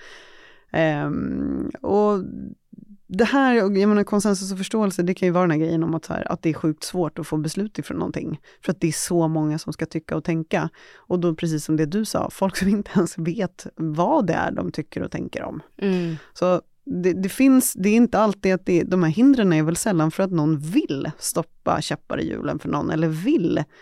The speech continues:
Speaker 1: addera hinder i vardagen. Men man tänker inte på vad konsekvenserna av ens välmenande tanke blir, eller,
Speaker 2: Mm.
Speaker 1: ja.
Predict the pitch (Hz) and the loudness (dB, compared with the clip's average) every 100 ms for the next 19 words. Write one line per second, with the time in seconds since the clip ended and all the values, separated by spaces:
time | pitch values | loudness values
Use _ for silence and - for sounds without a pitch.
0 | - - - 190 180 180 170 156 165 165 | -20 -20 -2 2 4 4 4 2 0 2
1 | 175 165 170 - - 156 170 - - - | 0 0 -2 -2 -4 -4 -4 -8 -18 -14
2 | - 180 185 180 175 185 175 175 170 156 | -2 0 4 2 4 2 2 2 0 0
3 | 156 160 170 - 156 160 160 - 160 - | -4 -2 -2 -2 0 0 0 -4 -10 -2
4 | 180 175 180 214 214 185 160 156 147 147 | 0 0 0 0 2 0 0 -2 -4 -4
5 | 151 151 151 151 147 156 151 151 - 190 | -4 -2 -2 -2 -4 -4 -4 -6 -6 -6
6 | - - 160 151 180 185 175 160 | -6 -6 -6 -6 -4 -4 -4 -6